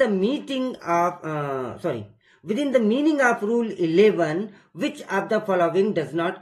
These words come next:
amount to a penalty? अब ये रूल इलेवन क्या है, रूल फोर्टीन क्या है, रूल सिक्सटीन क्या है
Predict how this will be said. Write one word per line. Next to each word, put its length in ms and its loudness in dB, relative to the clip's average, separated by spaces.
amount 480 -6
to 80 -8
a 20 -2
penalty? 500 -10
अब 100 -8
ये 100 0
रूल 220 0
इलेवन 520 -2
क्या 140 -2
है, 260 -10
रूल 260 0
फोर्टीन 400 -2
क्या 140 -2
है, 180 -4
रूल 260 -4
सिक्सटीन 420 -4
क्या 200 2
है 140 -8